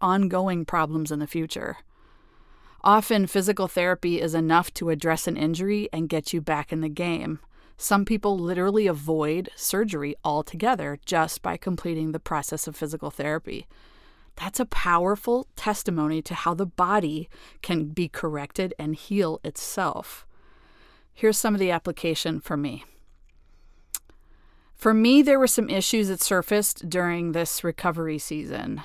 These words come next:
that I didn't realize needed to be addressed. I was spending time with God and seeking His wisdom and healing for the recent events. But in that process,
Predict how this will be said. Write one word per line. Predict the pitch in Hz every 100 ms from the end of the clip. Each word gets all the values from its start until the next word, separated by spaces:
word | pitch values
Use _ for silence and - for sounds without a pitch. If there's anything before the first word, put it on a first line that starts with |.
| -
that | 165 165 156 156 -
I | 170 196
didn't | 196 185 170
realize | 170 175 170 160 156
needed | 160 160
to | -
be | 160 160
addressed. | 147 147 139 - - - - - - - - - - -
I | 170
was | 190 202
spending | - 175 202
time | 214 220
with | 247
God | - 208 202 208 208 -
and | 156 156 156 -
seeking | - 208 220 202
His | 180 156
wisdom | 185 196 190 180 165
and | 156
healing | - 208 202 170 165 165 - - - -
for | - 185
the | 170
recent | 185 190 185 160
events. | 147 180 175 67 - - - - _ - - _ - -
But | 185
in | 202
that | 208 202
process, | - 190 190 - 165 165 - -